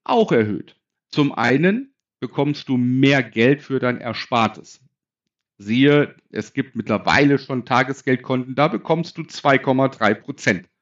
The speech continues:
So, das heißt, was bewirkt das? Es bewirkt, dass du mehr Geld sparst, anstatt es auszugeben.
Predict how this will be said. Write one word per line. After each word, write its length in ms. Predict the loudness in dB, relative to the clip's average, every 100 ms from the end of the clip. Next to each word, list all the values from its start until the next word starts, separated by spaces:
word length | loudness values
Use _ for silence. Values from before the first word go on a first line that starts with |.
| _ _ _ _ -4
So, 220 | -4 -4 -10 -12 0
das 220 | 0 4
heißt, 360 | 4 4 2
was 160 | -2 -2
bewirkt 380 | -2 0 0 0
das? 300 | -6 -6 _ _ _ _ _ _ _ _ _ -6
Es 140 | -4
bewirkt, 440 | -2 2 2 2 0
dass 140 | -4
du 140 | -2 0
mehr 320 | 2 4 2
Geld 320 | 2 2 2
sparst, 640 | -4 -6 -2 0 0 -2
anstatt 320 | -12 -6 -6
es 140 | -6 -4
auszugeben. 760 | -4 -4 -6 -18 -8 -8 -10